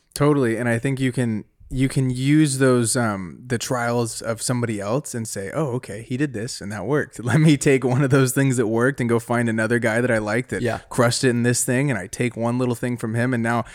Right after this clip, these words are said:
Speaker 1: I have all these different W's from these people that I've
Speaker 2: Yeah.
Speaker 1: studied and looked at their stuff." Like, study. That's how I learned how to edit. I reverse engineered the whole thing. I didn't learn from, like, Premiere specific, from YouTube tutorials.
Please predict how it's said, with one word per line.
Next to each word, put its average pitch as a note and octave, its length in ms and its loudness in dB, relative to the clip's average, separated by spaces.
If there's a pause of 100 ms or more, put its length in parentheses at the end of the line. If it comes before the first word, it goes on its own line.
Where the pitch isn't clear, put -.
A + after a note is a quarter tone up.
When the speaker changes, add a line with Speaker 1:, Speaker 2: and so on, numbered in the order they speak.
(240)
Speaker 1:
I - 40 -4
have A#2 180 0
all C3+ 300 2
these C3 280 0
different A#2+ 460 -2
W's A#2 440 0
from A#2 140 -8
these G#2 160 -8
people B2 360 -4
that G#2 100 -4
I've F#2+ 100 0
Speaker 2:
Yeah. G#2+ 60 2
Speaker 1:
studied B2+ 500 2
and G#2 160 -6
looked A#2 240 0
at A#2+ 100 -4
their G2+ 120 -8
stuff." - 380 -4
Like, G2+ 180 -6 (340)
study. - 480 0 (420)
That's D3+ 280 2
how G#3 120 4
I F#3+ 80 8
learned E3 220 4
how E3 120 6
to B2+ 120 0
edit. C#3 300 2
I A2+ 60 0
reverse B2 420 4
engineered C3 420 0
the A2+ 100 -4
whole B2 80 -4
thing. B2 120 0
I A#2+ 60 0
didn't A2 220 -2
learn B2 340 0
from, A#2+ 180 -2
like, G#2+ 200 -4
Premiere A#2+ 380 0
specific, - 400 -2
from A2+ 140 -2
YouTube A#2+ 320 2
tutorials. A#2+ 540 0